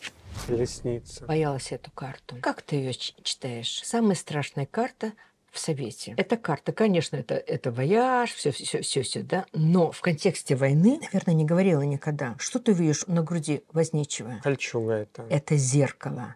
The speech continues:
Speaker 1: Мгм.
Speaker 2: Здесь находится зеркало. Это значит, я зеркалю тебя. То есть, как ты ко мне относишься, так и я. Но он с пути не свернет, не свернет.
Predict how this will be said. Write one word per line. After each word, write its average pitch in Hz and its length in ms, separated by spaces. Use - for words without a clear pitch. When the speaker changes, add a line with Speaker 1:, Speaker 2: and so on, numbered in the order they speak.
Speaker 1:
Мгм. 110 340
Speaker 2:
Здесь 214 460
находится 160 680
зеркало. 131 600
Это 185 240
значит, 180 600
я 147 240
зеркалю 151 720
тебя. - 480
То 160 80
есть, 143 160
как - 240
ты - 200
ко 240 160
мне 160 240
относишься, 139 600
так 165 240
и 180 40
я. 143 140
Но 175 340
он 190 160
с - 100
пути - 340
не 190 160
свернет, 214 680
не 185 180
свернет. 220 580